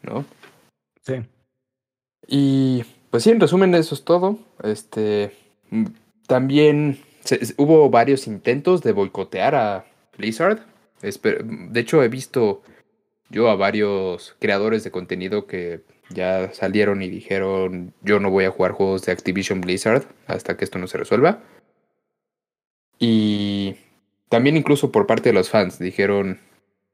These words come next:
Speaker 1: bueno, se, se organizaron como ciertos grupos que dijeron, "Ok,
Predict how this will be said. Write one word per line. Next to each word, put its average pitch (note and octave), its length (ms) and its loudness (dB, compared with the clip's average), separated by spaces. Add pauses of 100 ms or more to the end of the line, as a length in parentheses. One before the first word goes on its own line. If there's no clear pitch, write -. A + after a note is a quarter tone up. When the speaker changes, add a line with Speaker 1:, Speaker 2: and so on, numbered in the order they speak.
(460)
Speaker 1:
bueno, G2 260 2
se, A2 180 -2
se A#2+ 100 2
organizaron A2 380 2
como G#2+ 140 -4
ciertos A2+ 380 0
grupos G#2 420 -4
que F2 420 -4
dijeron, F#2 360 -6
"Ok, F#2 140 -6